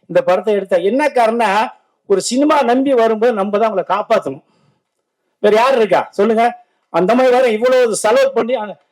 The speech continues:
இவ்வளவு பெரிய பெரிய ஜாமானை உட்கார வச்சு, தேவசாலை வர வச்சு நீ படம் பண்ணா, இல்ல அங்கேயே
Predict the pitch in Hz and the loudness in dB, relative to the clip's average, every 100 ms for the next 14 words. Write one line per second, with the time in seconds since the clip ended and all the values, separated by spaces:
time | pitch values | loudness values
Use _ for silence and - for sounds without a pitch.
0 | _ 190 226 262 233 196 208 226 214 214 | _ -14 -2 0 0 0 0 0 0 0
1 | 196 220 240 226 214 220 180 - 202 254 | 0 -2 0 -2 0 0 -2 -2 -2 -2
2 | _ _ _ _ _ _ _ 202 240 247 | _ _ _ _ _ _ _ 0 2 2
3 | 214 208 202 214 208 226 214 180 220 226 | 2 0 0 0 -2 -2 -4 -2 -2 -2
4 | 202 269 226 226 294 | -2 0 0 -2 0